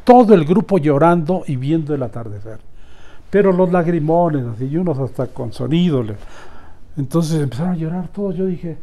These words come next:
"Qué padre ejercicio", ¿no? Dije, "Ahorita lo saco de ahí". Pero bueno, ya cuando terminó,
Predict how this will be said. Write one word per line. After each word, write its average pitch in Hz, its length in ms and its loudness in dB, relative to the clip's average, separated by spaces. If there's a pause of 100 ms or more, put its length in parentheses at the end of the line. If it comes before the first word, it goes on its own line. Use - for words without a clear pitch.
(420)
"Qué - 120 -8
padre 190 460 -2
ejercicio", 135 680 -2
¿no? 139 160 2
Dije, 135 160 -2
"Ahorita 123 260 -4
lo 151 100 -4
saco 135 300 -4
de 139 80 0
ahí". 185 140 -2 (640)
Pero 135 200 4
bueno, 160 160 6
ya 165 120 6
cuando 151 340 2
terminó, 131 640 0